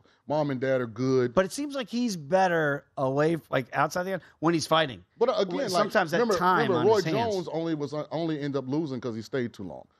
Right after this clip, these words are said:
Speaker 1: So I'm just saying, I don't think Jon will end up staying too long.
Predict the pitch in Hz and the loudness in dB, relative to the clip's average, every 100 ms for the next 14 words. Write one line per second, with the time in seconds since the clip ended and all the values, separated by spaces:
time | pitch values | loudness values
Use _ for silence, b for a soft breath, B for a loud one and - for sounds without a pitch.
0 | _ _ - 147 170 - 156 147 160 160 | _ _ -2 0 0 0 2 2 2 0
1 | 170 147 113 143 143 135 110 131 120 101 | -2 -4 -4 -4 -2 -4 -4 -4 -4 -6
2 | - 127 110 - 80 67 | -8 -8 -8 -12 -14 -16